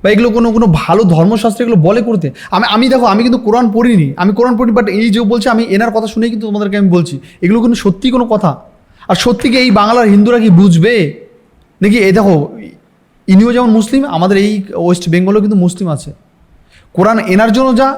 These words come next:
এদের জন্য তাই। যদি সত্যিই কোরআনে এই জিনিসটা লেখা থাকতো, তাহলে কি এই আমার বাংলার মুসলিমদের মধ্যেও কি এইরকম বিদ্বেষ আছে? দেখা যায়, হ্যাঁ,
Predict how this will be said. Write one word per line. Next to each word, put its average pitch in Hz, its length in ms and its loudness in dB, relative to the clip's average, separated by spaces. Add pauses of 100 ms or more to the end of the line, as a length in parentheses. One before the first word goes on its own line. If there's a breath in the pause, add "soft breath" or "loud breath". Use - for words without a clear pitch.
(120)
এদের 170 220 0
জন্য 214 200 -2
তাই। 160 280 0 (340 loud breath)
যদি 196 100 2
সত্যিই 233 400 0
কোরআনে 254 300 0
এই 220 140 2
জিনিসটা 233 300 2
লেখা 202 240 2
থাকতো, 202 580 0 (880)
তাহলে 196 160 2
কি 202 100 0
এই 196 220 2
আমার 180 200 2
বাংলার 180 320 2
মুসলিমদের 208 480 0
মধ্যেও 202 280 4
কি 202 100 2
এইরকম 196 340 2
বিদ্বেষ 165 400 2 (120)
আছে? 175 420 -2 (600)
দেখা 170 220 2
যায়, 175 300 2 (680)
হ্যাঁ, 156 260 0